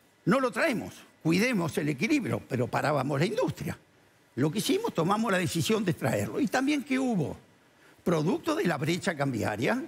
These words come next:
que queremos combatir y estamos absolutamente en contra, bueno, tuvimos sobre, sobre stock de importaciones porque ante la campaña de la devaluación brusca, musca-, mucha gente se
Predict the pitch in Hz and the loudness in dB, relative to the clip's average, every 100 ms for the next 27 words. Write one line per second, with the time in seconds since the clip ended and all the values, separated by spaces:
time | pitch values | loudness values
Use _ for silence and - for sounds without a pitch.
0 | - - 98 - - 170 180 - - 127 | -8 -4 -4 0 2 2 0 -2 0 0
1 | 113 - 135 160 117 131 131 127 110 - | -2 0 2 2 0 0 0 0 -2 0
2 | 127 202 175 151 135 120 127 - 107 - | 2 2 0 0 -2 0 -2 -2 -4 0
3 | 135 196 - - - - - - 466 151 | 0 0 -6 -20 -20 -20 -6 0 2 2
4 | - 131 208 226 - 127 131 117 117 - | 0 2 2 2 0 0 0 0 -2 -6
5 | - _ _ _ - - _ _ _ - | -20 _ _ _ -20 -20 _ _ _ -8
6 | - 190 160 - - 226 214 170 165 160 | -2 2 2 2 -2 0 2 2 2 0
7 | 226 - 165 160 - 143 120 139 120 123 | 0 0 0 0 0 -2 -2 -2 0 2
8 | 127 - - - _ _ _ _ - 127 | 0 0 -12 -20 _ _ _ _ 0 0
9 | - 123 123 - 269 254 185 131 131 120 | 2 -2 0 0 2 2 2 2 2 2
10 | 127 135 127 - 240 220 151 135 190 262 | 2 0 0 2 2 2 0 0 -2 -2
11 | 214 120 - - 123 123 170 - 160 202 | -2 -4 -6 -2 0 2 0 2 0 0
12 | - 127 165 | 0 2 2